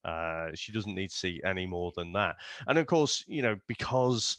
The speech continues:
the devious bastards, they, they say, "Oh, well, stuff happened after this as well, but you're not gonna see it." You know, she's gonna think the worst anyway. We're thinking the worst, aren't we? And, and even if nothing happens on this particular night,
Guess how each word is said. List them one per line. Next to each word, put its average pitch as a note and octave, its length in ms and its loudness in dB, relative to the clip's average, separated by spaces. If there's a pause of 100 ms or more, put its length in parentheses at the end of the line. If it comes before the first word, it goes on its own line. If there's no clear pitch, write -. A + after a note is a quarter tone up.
(340)
the G#2 120 -2
devious G#2+ 520 0
bastards, G#2 560 -4
they, G2+ 340 0
they G2+ 140 0
say, G2 320 0
"Oh, F2+ 160 -2
well, E2+ 140 -6
stuff - 240 -4
happened G2+ 320 -8
after C#3 260 -4
this F2+ 260 -6
as D#2+ 140 -10
well, C#3 200 -4
but D2 180 -12
you're D2+ 220 -8
not E2 200 -8
gonna G2 180 -6
see D3 240 0
it." C#2+ 140 0 (400)
You A2+ 100 0
know, G#2+ 260 4
she's - 300 -4
gonna C4 220 0
think D#3 220 0
the C#3 80 -2
worst D3 340 2
anyway. F#3+ 420 0
We're G3 180 2
thinking A3+ 320 2
the G2 80 0
worst, F2+ 380 0
aren't A3+ 220 0
we? F#2+ 160 4
And, F#2+ 180 -2
and D3 180 2
even F#3 220 2
if C#3+ 160 0
nothing C3+ 300 0
happens B2 460 -2
on A2+ 260 0
this E3+ 240 2
particular E2 600 -4
night, C#2+ 360 -6